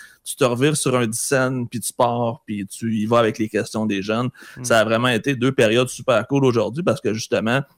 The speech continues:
Speaker 1: tous les jeunes l'ont su en même temps aussi parce que quand c'est sorti, les jeunes venaient voir dans ma classe, « Hey, la reine est morte, la reine est morte. » Fait que, tu sais,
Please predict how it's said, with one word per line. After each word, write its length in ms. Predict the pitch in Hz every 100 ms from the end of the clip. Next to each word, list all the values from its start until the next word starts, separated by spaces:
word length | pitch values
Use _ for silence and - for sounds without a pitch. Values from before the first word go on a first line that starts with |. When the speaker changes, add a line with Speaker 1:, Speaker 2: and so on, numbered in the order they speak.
| _ _ _ _ _ - -
Speaker 1:
tous 140 | -
les 180 | 185 139
jeunes 320 | 123 143 147
l'ont 200 | 120 117
su 120 | 113 139
en 100 | 131
même 180 | 113
temps 180 | 110 131
aussi 240 | 117 - 190
parce 180 | 117
que 220 | - 131 139 - - _
quand 160 | 139 143
c'est 160 | 139
sorti, 520 | 120 117 - - 170
les 220 | 156 117 120
jeunes 220 | 143 151
venaient 160 | 127
voir 180 | 110 123
dans 100 | 139
ma 120 | 110
classe, « 380 | 104 131 147 143
Hey, 80 | 160
la 160 | 160 117
reine 200 | 147 147
est 140 | 117
morte, 280 | 117 - -
la 140 | 123
reine 200 | 117 143
est 120 | 131 107
morte. » 220 | 143 156
Fait 120 | 110
que, 60 | -
tu 80 |
sais, 80 | 151